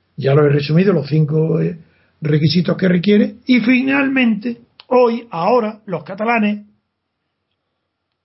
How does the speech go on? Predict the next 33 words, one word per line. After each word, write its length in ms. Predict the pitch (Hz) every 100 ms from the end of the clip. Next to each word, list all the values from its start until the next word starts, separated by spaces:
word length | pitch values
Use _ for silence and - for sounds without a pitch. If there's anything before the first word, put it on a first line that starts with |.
| -
y 120 | 202
los 160 | 143 135
vascos 340 | 165 - -
se 80 | 160
han 100 | 185
acogido, 600 | 175 190 226 208 208 - -
y 100 | 143
seguro 400 | 147 190 294 180
que 120 | 156
lo 120 | 151
copiarán 640 | 156 156 160 175 175 175 _ _ _ _
ahora 320 | 147 170 170
todos 260 | 147 175 165
los 140 | 156
pueblos, 560 | - - 175 170 156 - -
minorías 520 | 160 156 151 175 151
que 140 | 151 139
quieren 380 | 160 160 156 - _ _ -
nacion-, 640 | 160 143 151 156 - - -
hiper 500 | 226 185 170 - -
o 140 | - 165
supernacionalistas, 1500 | - 208 190 160 170 156 147 156 156 160 254 - - - - _ _ _ _ _ _ _ _ -
inventan 640 | 202 202 220 220 226 226
el 180 | 208 156
derecho 360 | 156 175 170 151
a 20 |
decidir. 400 | 113 107 - - - _ _ _ _
Esto 280 | 240 220 214
no 140 | 208 196
tiene 160 | 185
nada 220 | 185 160
que 100 | 139
ver 220 | 135 -